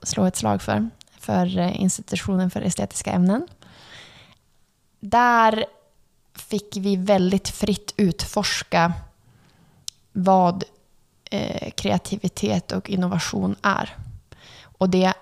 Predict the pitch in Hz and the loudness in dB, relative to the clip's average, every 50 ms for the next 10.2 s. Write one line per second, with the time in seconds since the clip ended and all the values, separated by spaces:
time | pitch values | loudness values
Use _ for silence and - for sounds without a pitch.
0 | _ _ _ _ - - - 190 180 180 - 180 170 165 - - 185 190 196 202 | _ _ _ _ -14 -2 0 2 2 4 4 4 4 4 6 6 8 8 8 8
1 | 185 175 170 170 165 165 170 180 - - - - 180 170 165 170 160 160 175 170 | 8 6 6 6 4 2 0 0 -2 -6 -4 -2 -2 0 0 -2 -2 -4 -4 -6
2 | - _ _ _ _ _ _ _ - - 170 160 170 - - 185 - 160 156 - | -8 _ _ _ _ _ _ _ -6 -2 -2 0 0 -2 -2 -2 -2 -2 -2 -2
3 | 180 170 165 175 170 165 165 170 175 - 170 170 170 175 175 175 - - - - | -2 0 0 0 0 0 0 -2 -2 -2 0 0 0 0 -2 0 0 0 0 0
4 | - - - - - - - - 196 - - _ _ _ _ _ _ _ _ _ | 0 -2 -2 -2 0 0 0 0 -2 -6 -12 _ _ _ _ _ _ _ _ _
5 | _ _ _ _ _ _ _ _ _ _ - 185 175 - - - _ _ _ _ | _ _ _ _ _ _ _ _ _ _ -2 0 0 -2 -6 -14 _ _ _ _
6 | - 185 175 170 165 170 170 170 170 170 170 170 170 156 - - - - - - | -4 0 0 2 2 0 0 0 0 0 0 0 -2 -2 -4 -6 -8 -10 -12 -14
7 | - _ _ _ _ _ _ _ _ _ _ _ _ _ _ _ _ _ _ _ | -18 _ _ _ _ _ _ _ _ _ _ _ _ _ _ _ _ _ _ _
8 | _ _ _ _ _ _ _ _ _ _ - - 185 190 196 214 240 254 233 202 | _ _ _ _ _ _ _ _ _ _ -8 -4 0 2 2 4 4 4 4 4
9 | 240 233 226 220 - 220 - 214 208 208 208 208 208 208 202 208 - 196 196 196 | 4 4 4 4 2 2 2 2 2 4 2 2 2 0 0 0 0 2 2 2
10 | 196 190 - | 2 0 -2